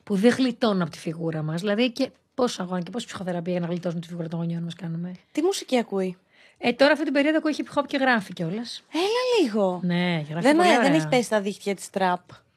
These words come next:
Speaker 1: Όχι, βέβαια.
Speaker 2: Εντάξει, μην το λες όχι βέβαια, γιατί όλοι για να πάμε λίγο κόντρα στους γονείς μας έχουμε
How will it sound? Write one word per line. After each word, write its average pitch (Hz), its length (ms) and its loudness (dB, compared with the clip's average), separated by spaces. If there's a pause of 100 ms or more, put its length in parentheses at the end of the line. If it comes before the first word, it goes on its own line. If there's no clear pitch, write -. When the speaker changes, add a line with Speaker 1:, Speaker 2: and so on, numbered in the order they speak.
(200)
Speaker 1:
Όχι, 349 360 2
βέβαια. 190 680 4 (340)
Speaker 2:
Εντάξει, 254 400 6
μην 247 100 2
το 302 80 4
λες 381 200 2
όχι 285 220 0
βέβαια, 208 360 4
γιατί 208 280 0
όλοι 285 420 4
για 208 200 2
να 196 300 4
πάμε 208 240 2
λίγο 202 220 -2
κόντρα 190 640 2
στους 190 160 -6
γονείς 196 360 -2
μας 196 200 -6
έχουμε 190 600 -6